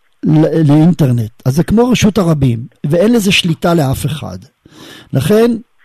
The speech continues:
מעיקר הדין זה נקרא כמו זוטו של ים ושלוליתו של נהר, שאפילו עומד וצווח כל היום כולו, לא שומעים לו, כי אין לו שליטה על זה, וכיוון שאין שליטה,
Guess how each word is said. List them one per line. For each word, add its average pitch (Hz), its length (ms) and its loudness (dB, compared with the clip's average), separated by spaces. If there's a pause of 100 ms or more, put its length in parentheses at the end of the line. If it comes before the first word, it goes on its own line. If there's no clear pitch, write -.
(100)
מעיקר 196 420 0
הדין 190 280 2
זה 156 140 2
נקרא 156 260 0
כמו 185 240 0
זוטו 165 360 0
של 156 200 2
ים 160 260 4
ושלוליתו 143 560 2
של 165 140 0
נהר, 117 500 -2 (560)
שאפילו 226 440 0
עומד 196 360 2
וצווח 180 440 0
כל 185 200 0
היום 175 200 2
כולו, 156 500 2 (380)
לא 165 140 4
שומעים 143 480 2
לו, 131 220 0 (240)
כי 185 100 0
אין 233 280 0
לו 214 100 2
שליטה 151 520 0
על 120 100 0
זה, 127 240 -4 (540)
וכיוון 190 380 0
שאין 214 220 2
שליטה, 277 580 0